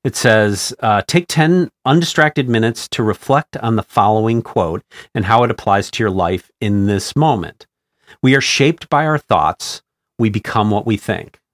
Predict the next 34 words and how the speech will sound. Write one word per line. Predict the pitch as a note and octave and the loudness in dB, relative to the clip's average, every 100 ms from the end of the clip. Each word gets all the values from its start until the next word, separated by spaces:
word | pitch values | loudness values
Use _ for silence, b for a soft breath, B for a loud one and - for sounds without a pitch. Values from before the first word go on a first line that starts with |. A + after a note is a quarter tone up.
| - | -20
It's | G#2+ - | -16 -8
a, | F#2 E2+ G2+ | -6 -4 -6
it | A2+ C3 | -8 -8
is | A#2+ G2 G2 | -4 -2 -2
a | G#2+ | 0
Buddha | B2 A#2+ F2 | 0 2 0
quote. | - - - - _ _ _ _ | -4 -8 -8 -10 _ _ _ _
Um, | F#2+ G#2+ G2 - - | -6 -4 -4 -6 0
and | C#3 | 2
it's, | D3 - - - _ | 2 -2 -8 -10 _
it's, | C#3+ - - E3 | -6 -4 -2 0
um, | D3 C#3+ C#3 B2+ B2+ C#3+ _ | 2 2 0 -6 -12 -16 _
it's | C#3+ E3+ | -4 0
a | |
way | D3+ E3 F3 | 2 2 2
to | F3 - D3 C3+ C3 - _ - | 0 0 2 2 -2 -8 _ -2
inject | C3+ C3 D3 C3+ - | 2 2 2 -2 -2
a | |
little | B2 B2+ B2 | 0 0 2
mindfulness | A2+ A2 A2+ D3 D#3 - F3 F3+ - | 2 2 2 2 0 0 0 0 -2
into | D#3 D#3+ F3+ | -2 -2 -2
your | E3+ | 0
day | E3+ F3+ G3+ G#3+ _ _ _ _ _ | 0 0 0 -6 _ _ _ _ _
and, | A#2+ A#2+ A#2 A#2 A2+ A2+ | -2 2 4 2 2 2
uh, | A2+ A2 A2 E2+ - - | 4 4 2 -4 -14 -6
you | C3 | -2
know, | B2 C3 - - | 0 0 -4 -8
get | - - | -6 -2
you | D#3 | -2
thinking | - E3+ G#2+ F#2 | -2 -2 -2 -2
a | |
little | F#2+ F#2 | -2 -2
bit | F#2 - | -4 -4
different. | G2 - E2 | -6 -4 -8